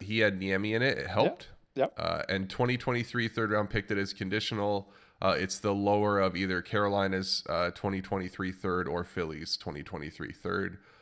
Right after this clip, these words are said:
Speaker 1: Uh, so it's the lowest of the picks, which also is in a
Speaker 2: Carolinas.
Speaker 1: great condition.
Speaker 2: So Carolinas. <laughs>
Speaker 1: Yeah, probably.
Speaker 2: Okay.
Speaker 1: Uh,
Speaker 2: Yeah, I, I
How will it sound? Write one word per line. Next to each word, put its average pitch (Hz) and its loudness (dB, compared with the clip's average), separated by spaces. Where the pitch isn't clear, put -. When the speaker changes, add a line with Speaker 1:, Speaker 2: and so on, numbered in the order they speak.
Speaker 1:
Uh, - -2
so 92 -2
it's - -6
the 90 -4
lowest 78 -2
of 82 -6
the - -20
picks, - -2
which 92 -6
also 92 2
is - -
in 85 -2
a - -6
Speaker 2:
Carolinas. 135 6
Speaker 1:
great 123 -2
condition. 110 -6
Speaker 2:
So 117 -4
Carolinas. 110 -6
<laughs> - -8
Speaker 1:
Yeah, 67 0
probably. 76 -2
Speaker 2:
Okay. 123 6
Speaker 1:
Uh, - 2
Speaker 2:
Yeah, - 12
I, 151 12
I - 0